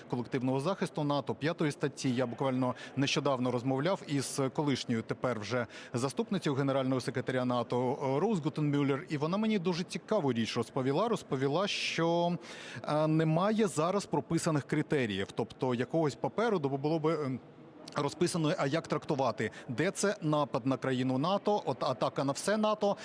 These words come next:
а де поодинокий інцидент. Немає чіткого прописаного на папері механізму дії, тобто, знаєте, не якогось такого,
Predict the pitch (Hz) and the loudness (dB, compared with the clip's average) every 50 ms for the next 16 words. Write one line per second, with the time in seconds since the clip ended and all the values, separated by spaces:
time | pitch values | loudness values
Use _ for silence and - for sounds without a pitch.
0 | - - - 139 139 120 156 185 - - 160 147 127 139 135 151 160 - - 147 | -8 -4 -2 -2 0 0 0 0 0 2 0 2 2 2 2 2 2 2 2 2
1 | 139 143 135 - 156 127 110 120 113 101 - 139 135 160 208 233 214 - - 175 | 2 2 2 2 0 2 2 0 0 0 0 0 2 2 2 2 2 2 0 -2
2 | - - 196 185 170 160 - 151 143 - 190 175 - 175 165 160 160 151 147 151 | 0 0 2 2 2 2 0 0 0 2 0 0 2 2 2 2 2 2 2 2
3 | 151 - 151 - - 202 220 214 196 185 175 - - - - 151 156 156 - 165 | 2 0 -2 0 2 2 4 4 4 4 2 0 -4 -6 -2 0 0 2 2 0
4 | 165 180 170 151 180 175 143 143 151 117 107 - 117 - - 127 123 156 180 190 | 2 2 2 4 2 2 4 4 2 2 2 0 -2 -2 -2 0 2 2 2 2
5 | - - 135 135 135 135 - 156 143 135 120 - 143 - 151 135 135 135 131 135 | 2 2 2 2 2 2 2 2 2 2 0 -2 -2 0 0 2 2 2 2 0